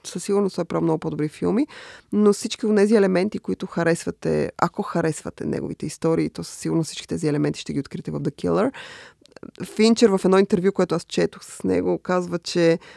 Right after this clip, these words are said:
The Killer за него е като B-movie, т.е. от онези филми, които през деветдесетте и началото на новото хилядолетие излизаха бяха правени, за да излязат директно на касетка.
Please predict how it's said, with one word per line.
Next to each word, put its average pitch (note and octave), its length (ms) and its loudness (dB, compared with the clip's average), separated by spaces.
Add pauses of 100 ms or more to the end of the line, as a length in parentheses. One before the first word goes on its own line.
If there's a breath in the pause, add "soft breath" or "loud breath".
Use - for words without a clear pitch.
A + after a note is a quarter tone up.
(140 loud breath)
The E3 180 0
Killer G3 760 4
за E3+ 160 2
него E3+ 380 4
е E3 80 4
като - 320 -8
B-movie, D3+ 920 4
т.е. - 460 -2 (120)
от - 120 -10
онези F3+ 300 2
филми, F3+ 260 0
които F3+ 240 -6
през E3+ 180 -4
деветдесетте D#3 600 -2
и F#3 140 2
началото E3+ 400 -2
на E3 40 0
новото D#3+ 220 -4
хилядолетие E3 520 -2
излизаха F3+ 420 -2 (720 loud breath)
бяха G3 280 6
правени, G3+ 420 6
за G3 100 0
да F3+ 60 4
излязат F#3 280 2
директно E3 320 2
на D3+ 80 -2
касетка. - 580 -8